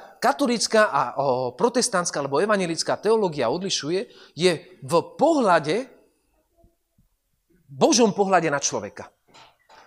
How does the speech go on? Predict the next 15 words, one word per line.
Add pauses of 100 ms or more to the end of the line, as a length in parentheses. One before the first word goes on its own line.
(180)
Luther
a
jeho
evanjelická
teológia (560)
sa
pozerá
na
človeka
ako
na
hriešneho, (160)
ktorý
je (120)
prikrytý